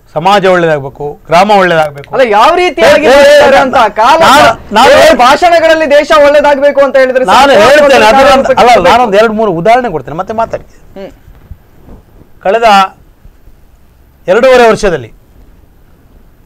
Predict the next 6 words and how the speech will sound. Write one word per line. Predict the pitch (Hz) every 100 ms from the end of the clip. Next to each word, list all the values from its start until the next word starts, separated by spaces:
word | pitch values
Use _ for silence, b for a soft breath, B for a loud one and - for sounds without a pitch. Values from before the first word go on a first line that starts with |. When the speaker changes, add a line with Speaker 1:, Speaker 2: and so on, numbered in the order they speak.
| -
Speaker 1:
ಏಳು | 165 214 262 247
ಸಾವಿರದ | 233 233 226 220
ಎಂಟುನೂರು | 214 214 196 247 226
ಹಳ್ಳಿಗಳಿಗೆ | 180 214 220 214 220
ವಿದ್ಯುತೀಕರಣ | 180 165 170 247 247 233 226 220
ಆಗಿದೆ. | 202 180 147